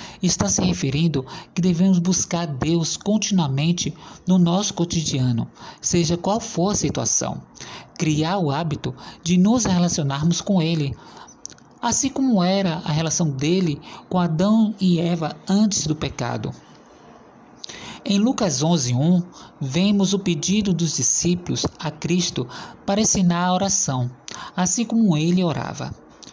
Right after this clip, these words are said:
Uma coisa interessante, não que os demais antes de Jesus estivessem errados em orar, não. O que chama a atenção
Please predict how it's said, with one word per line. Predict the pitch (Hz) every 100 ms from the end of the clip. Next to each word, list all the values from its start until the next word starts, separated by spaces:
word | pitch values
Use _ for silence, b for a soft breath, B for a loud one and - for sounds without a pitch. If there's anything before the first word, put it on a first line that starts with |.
| B B -
Uma | 202 196
coisa | 196 226 214
interessante, | 180 143 139 - 160 160 147 - B B B
não | 196 233 247 247
que |
os | 233 196
demais | 180 147 147 170 202 190 - - -
antes | 170 196 196 165 151 - - - B B _
de | 139
Jesus | 131 131 123 170 196 - - B B B
estivessem | - - 214 214 - 220
errados | 180 165 208 196 156 151
em | 143
orar, | 131 127 139
não. | 143 131 147 156 139 - B B B B -
O | 143
que | 170
chama | - - 202 208
a |
atenção | 196 131 - - 151 160